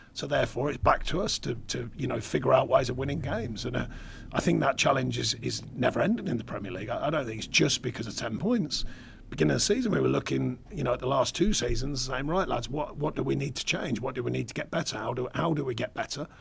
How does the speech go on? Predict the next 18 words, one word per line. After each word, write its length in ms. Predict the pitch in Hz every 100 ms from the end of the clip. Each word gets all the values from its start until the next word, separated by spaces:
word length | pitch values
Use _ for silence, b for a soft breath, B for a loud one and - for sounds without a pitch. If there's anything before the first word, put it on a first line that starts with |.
| B B B
And 100 | 131
then 80 | 131
fathom 300 | 139 135 131
our 120 | 123
way 160 | 127
through 280 | 123 147 190
that. 300 | - - -
So 140 | - -
that's 200 | - -
not 120 | 151
about 260 | - 110 -
ten 240 | 123 113
points 340 | - 147 127
here 140 | - 127
or 100 | 110
there. 240 | 143 185
That's 240 | 120 156 -
about 280 | 127 -